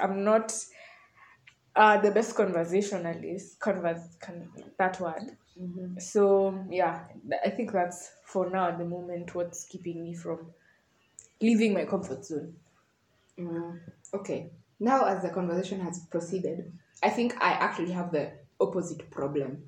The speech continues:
Speaker 1: Mm-hmm.
Speaker 2: So I don't necessarily fear doing new things. Like, honestly, mimi hata sasa hii, uniambie ni-, niende, unitumie motion, unipatie twenty minutes, una-, uniambie na debate. Nita debate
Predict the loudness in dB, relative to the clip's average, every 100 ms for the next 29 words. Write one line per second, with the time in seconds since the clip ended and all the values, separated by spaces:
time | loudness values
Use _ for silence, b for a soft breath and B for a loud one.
0 | -18 -20 -16 -8 2 2 2 -2 4 6
1 | 6 4 2 -2 -8 -20 _ -8 2 2
2 | 4 0 2 0 2 0 0 -4 -6 0
3 | 2 4 2 2 2 0 0 -2 -4 -4
4 | -4 -8 -14 b b -2 -2 -2 -2 2
5 | 2 2 -2 -2 -2 2 2 2 0 0
6 | -2 -2 -2 -2 -4 0 0 0 0 0
7 | 2 2 2 0 -4 -6 0 2 4 2
8 | 0 B B 4 6 6 6 6 6 6
9 | 6 4 4 2 0 2 0 2 0 6
10 | 6 6 2 2 2 0 0 -2 -2 0
11 | 2 4 4 2 0 -2 -2 -2 0 0
12 | 2 2 4 4 4 2